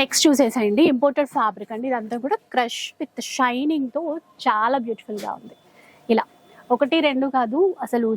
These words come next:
చెప్పాలంటే కలెక్షన్, ఆ, thousands of, ఆ, వెరైటీస్ ఉన్నాయి వీళ్ళ దగ్గర. ఇంకా ఇంకొక అవుట్‌ఫిట్ ఏంటంటే ఇది మొత్తం, ఆ, ఫ్లోర్ లెంత్ వరకే ఉందండి. ఇదంతా కూడా సీక్వెన్స్‌తోనే డిజైన్ చేశారు. ఇంత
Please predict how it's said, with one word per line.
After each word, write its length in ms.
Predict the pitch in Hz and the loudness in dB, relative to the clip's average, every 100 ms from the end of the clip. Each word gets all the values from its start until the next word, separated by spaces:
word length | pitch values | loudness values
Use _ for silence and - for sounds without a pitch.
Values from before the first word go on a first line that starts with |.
| 240 | 0
చెప్పాలంటే 480 | 220 269 277 262 349 392 | 2 0 0 0 0 2
కలెక్షన్, 440 | 269 240 - 302 359 - - - - - | -2 -4 -2 2 2 -2 -20 -20 -10 0
ఆ, 20 | 233 220 214 | 2 2 2
thousands 480 | 226 226 262 302 302 294 | 2 2 2 2 2 2
of, 100 | 254 - 226 | 0 0 0
ఆ, 20 | 220 220 | 0 2
వెరైటీస్ 420 | 226 277 330 339 262 | 2 4 2 2 0
ఉన్నాయి 200 | 233 220 | -6 -6
వీళ్ళ 120 | 214 202 | -6 -8
దగ్గర. 180 | 196 220 339 - _ - - - - - - - - | -8 -6 -6 -8 _ -20 -20 -20 -20 -12 -4 -2 4
ఇంకా 160 | 254 269 269 302 _ - - 285 | 4 4 2 -2 _ -20 -2 4
ఇంకొక 260 | 302 349 320 | 6 6 2
అవుట్‌ఫిట్ 300 | 269 - 262 247 | 2 -2 -2 -2
ఏంటంటే 260 | 233 233 370 | -2 2 2
ఇది 100 | 285 214 | 2 -2
మొత్తం, 320 | 202 _ 320 277 - _ - | -6 _ 2 2 0 _ -6
ఆ, 40 | 220 | -4
ఫ్లోర్ 280 | - 262 294 311 | 2 4 4 2
లెంత్ 200 | 302 269 | 0 0
వరకే 240 | 220 214 233 | -6 -4 -6
ఉందండి. 320 | 202 202 202 294 | -6 -6 -4 0
ఇదంతా 420 | 311 240 269 330 349 | 0 0 -4 0 0
కూడా 140 | 339 330 - | 2 0 0
సీక్వెన్స్‌తోనే 720 | 269 285 320 320 - 247 277 240 | -4 -2 2 2 2 0 0 -2
డిజైన్ 260 | 208 135 - | -4 -6 -6
చేశారు. 300 | 214 - - - - - 339 | -4 -4 -4 -12 -16 0 4
ఇంత 140 | 359 | 6